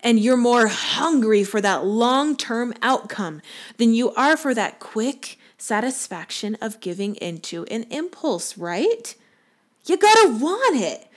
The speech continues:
You gotta be hungry for it. You've gotta get excited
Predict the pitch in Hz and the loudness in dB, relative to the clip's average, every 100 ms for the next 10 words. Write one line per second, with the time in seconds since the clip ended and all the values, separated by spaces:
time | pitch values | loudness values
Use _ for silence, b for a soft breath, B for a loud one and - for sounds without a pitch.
0 | B B - 240 330 339 311 277 - 262 | B B -6 2 4 6 6 4 2 2
1 | 381 359 302 240 226 185 170 180 302 311 | 4 6 6 4 2 0 0 2 0 2
2 | 339 277 302 269 - - 247 302 302 180 | 2 2 0 -2 -4 -2 -2 0 0 0